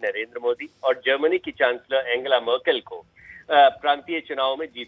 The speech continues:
की बधाई देने के लिए फोन किया था। जर्मनी में भी इस तरह के चुनाव हुए थे जहां एंगेला मर्केल, अ, की पार्टी को जीत मिली है। अ, साथ ही व्हाइट हाउस के प्रवक्ता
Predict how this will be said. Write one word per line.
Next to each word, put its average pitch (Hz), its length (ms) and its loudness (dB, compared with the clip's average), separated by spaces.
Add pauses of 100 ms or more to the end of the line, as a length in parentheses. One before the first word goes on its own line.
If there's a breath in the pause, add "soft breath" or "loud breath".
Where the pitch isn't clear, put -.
की 131 60 -12
बधाई 117 300 -4
देने 113 220 -6
के 113 120 -8
लिए 107 180 -10
फोन 107 240 -10
किया 107 160 -4
था। 135 160 -2
जर्मनी 123 380 0
में 123 120 -2
भी 117 120 -4
इस 113 80 -12
तरह 110 160 -8
के - 100 -20
चुनाव 107 360 -4
हुए 107 140 -6
थे - 160 -6
जहां 107 320 0 (160)
एंगेला 107 220 -4
मर्केल, 104 300 -4
अ, 107 480 -6
की - 100 -12
पार्टी 95 200 -2
को 104 100 -14
जीत 101 180 -14 (100)
मिली 101 240 -8
है। 113 60 0 (520 loud breath)
अ, 156 400 4
साथ 175 280 2
ही 220 160 -8
व्हाइट 160 340 -2
हाउस 214 200 -2
के 202 60 -10
प्रवक्ता 170 720 2